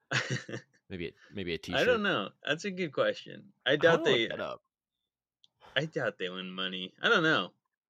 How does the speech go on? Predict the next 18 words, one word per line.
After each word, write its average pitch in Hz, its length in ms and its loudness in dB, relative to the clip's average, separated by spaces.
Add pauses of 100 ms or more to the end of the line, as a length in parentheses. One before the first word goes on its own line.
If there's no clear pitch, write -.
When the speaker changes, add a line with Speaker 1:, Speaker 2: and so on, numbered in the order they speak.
(220)
Speaker 1:
I 131 120 6
mean, 113 440 0 (1300)
we 127 180 -4
already 147 360 2
have 127 260 0
the 110 80 0
most 101 420 -4
Summer 110 280 -8
League 110 180 -8
championships 107 800 -10 (180)
ever 120 420 -4 (920)
with 101 140 -10
two. 123 300 -2 (580)
Um, 90 540 -2 (2000)
let's - 120 -20
make 104 220 -8
it - 160 -12
three. 76 300 -12